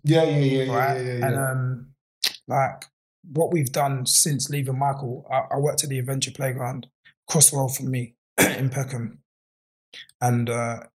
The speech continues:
Speaker 2: he was also trying to help me fill my time because I'm not a full-time footballer now. You know what I mean? So I
Speaker 1: Mm.
Speaker 2: have still got a lot of time on my hands. And he was like, "No, no, come, come, come. I think you can help us." Like,
Speaker 1: And what age was that?
Speaker 2: s-,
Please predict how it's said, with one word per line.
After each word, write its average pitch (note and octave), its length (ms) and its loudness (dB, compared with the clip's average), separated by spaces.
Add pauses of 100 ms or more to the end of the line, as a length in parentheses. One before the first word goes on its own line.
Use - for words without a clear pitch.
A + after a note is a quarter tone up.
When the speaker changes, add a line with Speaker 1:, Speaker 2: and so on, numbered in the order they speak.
(640)
Speaker 2:
he G#3 160 8
was G#3 140 6
also E3+ 440 4
trying E3+ 200 2
to C#3+ 60 0
help D3 180 0
me F#3+ 80 -2
fill F3+ 220 -2
my C#3+ 100 0
time C#3 420 -2 (440)
because - 640 0 (200)
I'm D3 180 4
not F#3+ 140 6
a - 80 -2
full-time D3 340 -2
footballer C#3 300 -4
now. C3+ 260 -12 (280)
You C3+ 60 -4
know C#3 40 4
what C#3+ 80 4
I - 20 2
mean? D3 320 0 (240)
So C#3 120 2
I C#3 40 2
Speaker 1:
Mm. B2 40 0
Speaker 2:
have F#3 180 2
still - 220 6
got D#3 160 2
a - 20 0
lot - 60 -2
of - 60 0
time E3+ 160 -2
on D3 60 2
my B2+ 80 0
hands. B2+ 280 -4
And C#3 80 -8
he F#3+ 100 6
was D#3+ 100 4
like, C#3+ 140 0
"No, C#3+ 100 -6
no, C#3 120 -4
come, C3+ 260 -4
come, B2 160 -10
come. B2+ 240 -6 (400)
I - 40 -2
think D#3 140 4
you B2+ 80 0
can C#3+ 140 -4
help C#3+ 260 -2
us." - 380 -6
Like, C3+ 140 0
Speaker 1:
And A#2+ 160 4
what C#3 160 4
age C#3 120 2
was C3+ 140 2
that? B2 320 -6 (880)
Speaker 2:
s-, - 180 -6